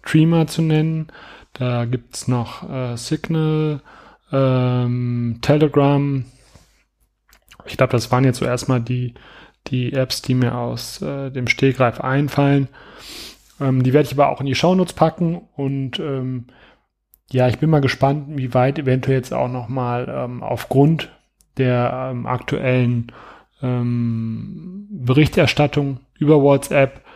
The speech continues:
eventuell auch nochmal sich die, ähm, App-Landschaft insofern, ähm, verbreitert, also die, die, die Messenger-App-Landschaft insoweit verbreitert,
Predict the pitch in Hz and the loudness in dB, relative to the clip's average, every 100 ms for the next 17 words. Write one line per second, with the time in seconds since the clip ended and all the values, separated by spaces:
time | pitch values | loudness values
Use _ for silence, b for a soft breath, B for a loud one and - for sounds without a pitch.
0 | B B B 131 123 127 123 - - 113 | B B B 2 4 4 2 -2 -4 -2
1 | 131 127 123 120 - - 123 120 - 131 | 0 2 2 0 -4 -4 -2 -2 -4 -2
2 | 127 123 120 131 214 - 117 - 131 127 | 0 0 -2 -4 -8 -8 -8 0 -2 2
3 | 131 123 - 127 - - 120 131 135 - | 2 2 2 0 -2 -6 -2 -2 0 2
4 | 135 131 135 - 131 123 123 120 117 123 | 4 4 0 -4 -4 -2 -2 -2 -4 -6
5 | 165 175 _ _ _ _ - 127 113 - | -10 -18 _ _ _ _ -2 -2 0 0
6 | 117 139 147 147 139 131 117 113 110 117 | 2 2 2 0 0 0 2 -2 -4 -8
7 | 117 120 117 120 127 123 151 143 151 143 | -8 -6 -4 0 2 4 4 4 2 -2
8 | - - - 127 127 131 - 127 135 120 | -6 -14 -6 -4 -2 -4 -4 0 0 0
9 | 123 120 123 127 | -2 0 0 0